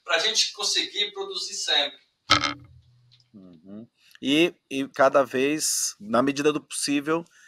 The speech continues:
Speaker 2: eh, usando menos água, né, professor?
Speaker 1: É, usando a quantidade de água da forma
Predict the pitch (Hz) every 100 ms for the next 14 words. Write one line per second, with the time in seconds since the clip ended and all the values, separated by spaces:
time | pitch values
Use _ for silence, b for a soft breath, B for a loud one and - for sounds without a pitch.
0 | b b - 123 113 139 127 135 143 139
1 | 143 127 120 98 95 113 117 - 113 -
2 | 92 _ - - _ _ - - - -
3 | - - - _ _ _ _ _ _ _
4 | _ - 202 - 254 269 254 226 - 233
5 | 220 - - - - - - 202 196 240
6 | 208 214 220 214 196 190 185 196 202 196